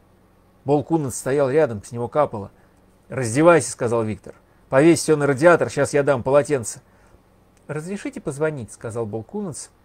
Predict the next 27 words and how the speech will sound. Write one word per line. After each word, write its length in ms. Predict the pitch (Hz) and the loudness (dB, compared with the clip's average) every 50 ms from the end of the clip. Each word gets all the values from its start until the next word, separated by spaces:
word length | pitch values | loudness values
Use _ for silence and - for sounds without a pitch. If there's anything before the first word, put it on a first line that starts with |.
| _ _ | _ _
не 120 | 139 151 | -10 -8
двигаясь 420 | 156 143 135 120 101 104 98 90 - | -8 -6 -8 -6 -6 -8 -8 -10 -12
с 80 | - | -14
места. 320 | 120 107 107 - - - _ _ _ _ _ _ _ _ _ _ _ _ _ _ _ _ _ _ _ - | -16 -16 -16 -16 -20 -20 _ _ _ _ _ _ _ _ _ _ _ _ _ _ _ _ _ _ _ -12
"Валяй". 560 | - 110 113 131 139 139 123 127 131 120 - _ _ _ _ _ _ _ _ _ _ _ _ | -6 -2 0 0 2 2 2 0 -2 -4 -6 _ _ _ _ _ _ _ _ _ _ _ _
Виктор 340 | - 127 160 - - 139 120 | -8 -6 -6 -6 -6 -6 -6
содрал 400 | - - 139 135 127 147 143 123 | -2 -2 0 2 2 2 2 2
второй 320 | - - - 143 151 151 | 0 -2 0 0 0 0
ботинок 460 | 127 123 139 131 - 208 202 160 - - | 0 0 0 0 -2 -4 -6 -6 -6 -8
и 40 | |
в 80 | 123 107 | -8 -6
мокрых 380 | 127 156 170 151 147 135 - - | -4 -2 -4 -2 -4 -6 -8 -6
носках 420 | 135 127 - - - 170 - - | -8 -8 -6 -4 -4 -4 -4 -6
ушел 320 | 120 - - 143 139 123 | -10 -10 -8 -8 -6 -6
в 60 | 107 101 | -6 -4
ванную. 380 | 113 110 104 95 92 92 - - _ _ _ _ _ _ _ _ _ _ _ _ _ _ _ | -4 -4 -4 -6 -10 -16 -20 -20 _ _ _ _ _ _ _ _ _ _ _ _ _ _ _
Раздеваясь, 580 | - 135 120 110 120 147 170 196 185 180 - - | -6 -6 -4 -2 0 4 8 8 8 8 6 2
он 100 | 160 143 | -4 -4
слышал, 380 | - - 170 180 - 160 143 | -2 -2 -2 -2 -2 -4 -4
как 180 | 113 139 120 - | -4 -6 -6 -6
мальчик 400 | 139 160 175 160 - - - - | -6 -4 -4 -4 -6 -10 -12 -12
негромко 480 | 131 131 117 135 160 180 160 120 - 127 | -12 -10 -6 -4 -2 -2 -2 -4 -8 -8
разговаривает, 720 | 123 107 104 123 117 123 147 165 165 165 151 143 131 - - _ _ _ _ _ _ _ _ _ _ | -8 -6 -4 -2 -2 0 0 0 0 -2 -4 -4 -6 -8 -12 _ _ _ _ _ _ _ _ _ _
спокойно 580 | - - - - 117 - - 156 170 165 139 | -20 -14 -10 -8 -8 -4 0 0 0 0 0
и 60 | 123 117 | -4 -6
неразборчиво, 840 | 110 113 107 104 98 101 101 104 147 165 160 - - 143 123 120 | -6 -4 -4 -6 -6 -6 -4 -2 -2 -2 -2 -4 -8 -12 -12 -12
только 460 | - _ 147 135 117 - 131 127 - | -10 _ -6 -6 -6 -4 -6 -8 -8